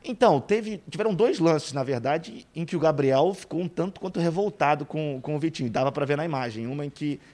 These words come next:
é, quando o Vitinho domina, o Gabriel ele já corre abrindo, justamente pra ele receber essa bola e bater de esquerda, mas o Vitinho segura e dá na esquerda no Michael, e aí a jogada não, não tem uma boa definição.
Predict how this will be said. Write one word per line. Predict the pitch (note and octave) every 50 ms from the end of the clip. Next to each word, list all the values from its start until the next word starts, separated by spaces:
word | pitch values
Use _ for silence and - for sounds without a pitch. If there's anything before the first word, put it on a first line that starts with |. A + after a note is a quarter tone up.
| _
é, | - A2+ B2 A#2+ - - _ _
quando | C#3+ E3+ G3
o | F#3+
Vitinho | F3+ E3 D#3+ - - E3+ D#3+
domina, | D3 D3+ C3+ C#3+ F3+ G3
o | F#3+
Gabriel | F3 E3+ D#3 D3 D#3 E3+ E3+
ele | E3 E3+
já | D3 B2 F3 E3
corre | - - - D3 D#3+ F#3 G3 G3+ G#3 - -
abrindo, | - D#3 D3 B2 B2 C3 C#3 D#3 F#3+ G3+ G#3 A3+ A#3 - - _ _ _ _ _ _ _
justamente | - G#2+ D#3+ A3 - - A3+ F3 E3 F#3 G3 -
pra | - G3+
ele | F#3 F#3
receber | D#3+ D#4+ D4+ - - F3+ C#3+ B2+ E3
essa | G3+ G3+ - -
bola | D#3+ C#3+ E3+ F3+
e | F3
bater | D#3+ D#3+ D#3 - E3
de | D#3 D3
esquerda, | - - - C#3 D#3+ F#3 G3+ F3+ G#3 G#3 - - - - _ _ _
mas | C3+ D3+ D#3+ C#3+
o |
Vitinho | D#3 E3 E3 - - F3
segura | D#3 - - E3 B2 C3 E3+ G#3 G#3+ G#3+
e | F#3 D#3+
dá | C#3+ D#3 D#3+
na | E3 E3
esquerda | D3 - - E3+ D#3+ D3+
no | D#3 D#3
Michael, | D#3 C#3+ - C#3 C3+ D3 E3 F3+
e | F3
aí | D3+ D#3
a |
jogada | C#3+ C#3 C#3 A#2+ B2 C3 C#3+ C3+
não, | C3+
não | C3 C3 C3+ C3
tem | A#2+ - C3 C3 C3
uma | C3+ C3 B2+
boa | B2 G#2+ A#2+ C3+
definição. | B2 C3 A#2+ - B2+ B2 - - - B2 D3+ F3+